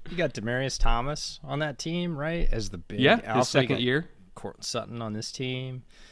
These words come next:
Speaker 1: Like, eh, there's a lot of things that are similar, and if Broncos fans really wanna take hope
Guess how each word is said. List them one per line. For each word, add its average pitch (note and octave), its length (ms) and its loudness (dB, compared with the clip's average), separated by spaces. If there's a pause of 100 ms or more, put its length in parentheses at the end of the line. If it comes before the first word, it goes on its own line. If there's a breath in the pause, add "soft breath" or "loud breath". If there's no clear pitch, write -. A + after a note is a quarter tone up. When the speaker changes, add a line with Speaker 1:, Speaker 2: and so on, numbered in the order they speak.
(360 soft breath)
Speaker 1:
Like, F2 260 -6 (240)
eh, - 100 -12 (240)
there's A#2+ 280 -2
a A2+ 80 0
lot G#2 640 0
of G2+ 80 0
things G2+ 420 -4
that G2+ 140 -6
are F2+ 160 -8 (120)
similar, C#3+ 580 -2 (100)
and G#2+ 420 0 (400)
if A2+ 280 -6 (100)
Broncos B2 400 2
fans A2 340 0
really G#2+ 260 0
wanna G2 360 0
take G#2+ 280 -2
hope A#2 280 0